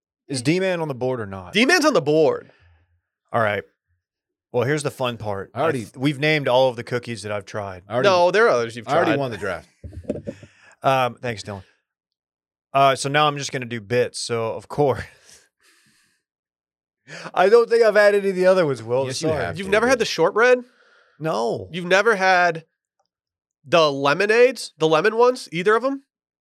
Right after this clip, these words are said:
Speaker 1: No, man. I've
Speaker 3: What
Speaker 1: never,
Speaker 3: about the s'more?
Speaker 1: never been to a lemon party.
Speaker 2: Dude, that
Speaker 3: That's the
Speaker 2: s'more one looks different.
Speaker 3: I just want s'more.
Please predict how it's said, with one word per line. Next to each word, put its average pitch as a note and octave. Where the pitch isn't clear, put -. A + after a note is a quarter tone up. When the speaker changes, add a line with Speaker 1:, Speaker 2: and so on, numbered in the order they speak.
Speaker 1:
No, D3+
man. A#2+
I've B2+
Speaker 3:
What B2
Speaker 1:
never, C#3
Speaker 3:
about C#3
the B2
s'more? A#2+
Speaker 1:
never D#3
been D#3+
to E3
a D3+
lemon C#3
party. F#2
Speaker 2:
Dude, C#3
that C#3+
Speaker 3:
That's -
the C#3+
Speaker 2:
s'more F3+
one E3
looks D#3
different. F3
Speaker 3:
I A2+
just B2
want A#2+
s'more. G2+